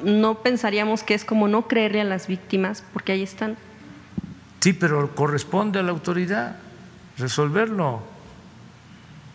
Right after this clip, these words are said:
Speaker 2: Este, y cuidar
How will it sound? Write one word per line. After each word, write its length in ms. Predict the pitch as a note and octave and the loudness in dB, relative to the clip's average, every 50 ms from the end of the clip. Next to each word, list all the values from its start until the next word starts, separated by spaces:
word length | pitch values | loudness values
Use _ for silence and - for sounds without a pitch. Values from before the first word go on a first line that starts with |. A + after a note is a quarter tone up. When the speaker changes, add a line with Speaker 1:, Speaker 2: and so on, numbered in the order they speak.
| - - - - - - - - - - - - - - - - - - - - - - - - - - - - - - | -20 -20 -20 -20 -20 -20 -20 -20 -20 -20 -20 -20 -20 -20 -20 -20 -20 -20 -20 -20 -20 -20 -20 -20 -20 -20 -20 -20 -12 -6
Speaker 2:
Este, 1080 | B2 A#2+ A#2 G#2+ - - - B2 A#2+ A#2 A2+ A2 G#2+ G#2+ G#2 G2+ G2+ G2 F#2+ F#2+ - - - - - - - - - - - - - - - - - - - - - - - - - - - - - | -4 -4 -4 -4 -6 -2 0 0 2 2 2 2 2 2 2 0 0 -2 -2 -6 -8 -12 -16 -20 -20 -20 -20 -20 -20 -20 -20 -20 -20 -20 -20 -20 -20 -20 -20 -20 -20 -20 -20 -20 -20 -20 -20 -18 -6
y 400 | - C#3 C#3 C3+ B2+ A#2+ A#2 A2 | 0 0 2 2 2 0 -2 -4
cuidar 640 | F#2+ - - C#3+ C#3 B2+ C#3+ C#3 C#3 C#3 C#3 - - | -4 0 2 2 4 6 4 4 4 2 -2 -8 -14